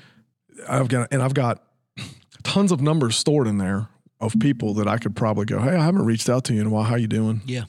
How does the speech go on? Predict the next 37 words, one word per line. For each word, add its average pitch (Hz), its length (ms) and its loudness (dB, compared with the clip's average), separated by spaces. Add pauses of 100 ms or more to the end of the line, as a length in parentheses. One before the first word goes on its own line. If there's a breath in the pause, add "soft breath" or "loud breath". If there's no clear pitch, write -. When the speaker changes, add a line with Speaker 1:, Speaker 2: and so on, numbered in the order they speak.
Speaker 1:
You 113 80 -2
know, - 20 -2
what's 107 200 -2
going 104 220 -2
on?" 104 220 0
And 104 120 -2 (300)
Speaker 2:
Hey, 156 100 -2
that's 160 240 -2
one 151 160 -2
of 135 80 -6
the 127 60 -6
things 139 140 -2
Speaker 1:
Yeah. 131 160 -4 (220)
Speaker 2:
I, 135 120 -6
I 131 40 -2
certainly 117 560 -6
wanna 117 440 -14
do 110 160 -12
a - 20 -10
better 110 160 -12
job 107 300 -10
of 107 220 -14
in 107 100 -18 (180)
twenty 104 260 -12
twenty-one 101 480 -14 (160)
is - 260 -6
evangelism. 123 880 -6 (140)
And, 104 260 -12
uh, 110 140 -10
if, 220 260 -6
if 156 140 -2
somebody's 208 320 -2
listening 165 400 -2
and 127 120 -6
wants 151 240 -6
to 110 120 -8
talk 127 320 -8